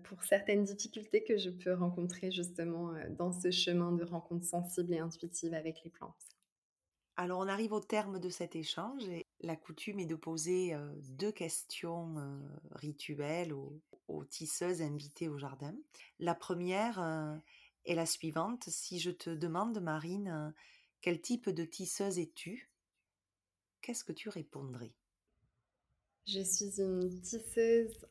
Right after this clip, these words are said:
Speaker 1: entre, heu, les humains, les humaines et les non-humains.
Speaker 2: Et la deuxième, qu'est-ce que l'aventure des tisseuses au jardin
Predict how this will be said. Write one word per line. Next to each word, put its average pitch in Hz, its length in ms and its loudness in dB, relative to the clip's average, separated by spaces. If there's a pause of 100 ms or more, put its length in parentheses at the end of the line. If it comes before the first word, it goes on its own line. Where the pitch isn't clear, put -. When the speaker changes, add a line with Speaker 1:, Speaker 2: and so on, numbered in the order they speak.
Speaker 1:
entre, 190 500 -4
heu, 180 560 -2 (1400)
les 180 320 6
humains, 185 440 2
les 180 240 2
humaines 185 480 6 (320)
et 180 100 6
les 175 160 4
non-humains. 175 580 10 (1040)
Speaker 2:
Et 165 80 2
la 156 120 2
deuxième, 170 880 0 (420)
qu'est-ce 247 260 4
que - 80 0
l'aventure 175 720 2
des 151 140 0
tisseuses 185 720 0
au 147 120 -2
jardin 156 580 -2